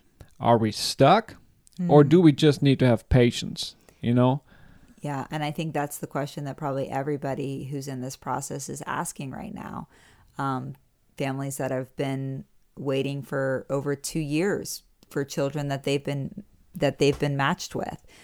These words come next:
Speaker 2: There's over four hundred families in the United States alone who have been waiting through this entire pandemic to bring their children home that they've already been matched with.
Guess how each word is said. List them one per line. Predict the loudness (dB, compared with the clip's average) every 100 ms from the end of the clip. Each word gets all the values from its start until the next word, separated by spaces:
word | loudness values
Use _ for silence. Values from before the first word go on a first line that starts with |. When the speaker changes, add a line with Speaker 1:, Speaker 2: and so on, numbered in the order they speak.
| -18 -6
Speaker 2:
There's | -2
over | 0 0 -2
four | 2 4 4
hundred | 2 -2 0 0 -4 _ _ _ -4
families | -2 -2 -2 -4 -6 -4
in | -4
the | -2
United | 0 0 0
States | -2 -2
alone | -2 0 0 0 -2 -6
who | -2 0 0
have | -2 0 2 0 -6 -6
been | -4
waiting | 0 0 0 -2
through | -4
this | -4 -4
entire | -6 -6 -2 -2 -2
pandemic | -4 -6 -2 0 -2 -4 -10 _ _ _ -10
to | -4 -2 -2 -4 -8 _ _
bring | -4 -2 0 0
their | -2 -4
children | -2 -2 -2 -2 -4
home | -4 -4 -4
that | -4
they've | 0 -2
already | 2 2 2
been | 0 -2
matched | -2 -4 -6
with. | -10 -8 -12